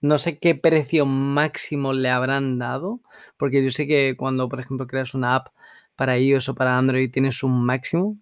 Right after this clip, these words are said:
de dinero que le puedes, que puedes poner de precio para la app. Entonces,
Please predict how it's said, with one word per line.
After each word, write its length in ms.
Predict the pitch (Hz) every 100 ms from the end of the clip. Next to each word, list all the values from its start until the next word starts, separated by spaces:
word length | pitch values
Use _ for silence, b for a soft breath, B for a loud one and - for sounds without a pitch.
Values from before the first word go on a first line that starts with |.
| _
de 440 | 131 127 123 120 120
dinero 400 | 123 120 139 156
que 80 | 135
le 100 | 120
puedes, 220 | 127 - - - 143 - -
que 60 | 127
puedes 220 | 135 -
poner 320 | 131 127 127
de 180 | 123 120
precio 340 | - 131 135
para 240 | 123 120 120
la 160 | 135
app. 120 | 180 - B B B B B B
Entonces, 240 | - 165